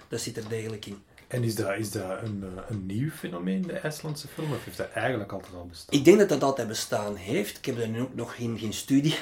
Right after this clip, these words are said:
Speaker 1: <laughs> aan gewijd, maar in feite, dus de, de IJslandse film tot hier,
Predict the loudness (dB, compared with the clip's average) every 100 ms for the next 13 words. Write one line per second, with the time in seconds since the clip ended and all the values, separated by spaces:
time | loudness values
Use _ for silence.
0 | 0 6 10 10 10 10 8 6 4 4
1 | 0 2 2 2 -6 -6 -6 -8 -4 0
2 | 0 0 -4 -4 -4 -4 -4 -8 -2 0
3 | 2 0 -2